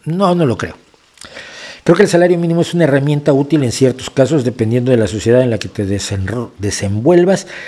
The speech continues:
dependiendo de la fuerza de tus sindicatos, dependiendo de la representatividad de tu gobierno y repre-, y dependiendo de la permeabilidad que puedan tener los empresarios. Los empresarios,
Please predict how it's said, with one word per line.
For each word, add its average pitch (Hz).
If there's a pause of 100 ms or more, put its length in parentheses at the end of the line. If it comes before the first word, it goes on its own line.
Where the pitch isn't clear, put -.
(140)
dependiendo 135
de 113
la 107
fuerza 131
de 127
tus 123
sindicatos, 131
dependiendo 123
de 110
la 107
representatividad 104
de 117
tu 160
gobierno 170 (280)
y 196
repre-, 185
y 151
dependiendo 151
de 143
la 110
permeabilidad 107
que -
puedan 120
tener 110
los 113 (580)
empresarios. 95 (220)
Los -
empresarios, 135